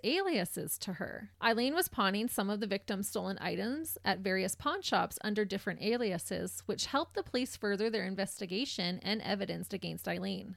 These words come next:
On December sixth, she pawned Richard Mallory's camera and a radar detector.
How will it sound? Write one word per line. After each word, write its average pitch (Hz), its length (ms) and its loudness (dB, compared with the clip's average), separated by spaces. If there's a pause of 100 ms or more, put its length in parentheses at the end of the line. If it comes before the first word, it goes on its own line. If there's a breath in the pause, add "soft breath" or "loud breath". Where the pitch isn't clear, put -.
(120)
On 233 100 4
December 220 380 2
sixth, 349 460 2
she 262 100 2
pawned 214 320 0
Richard 208 260 0
Mallory's 190 460 2
camera 277 560 2
and 196 160 -2
a 196 60 -2
radar 233 360 2
detector. - 680 -6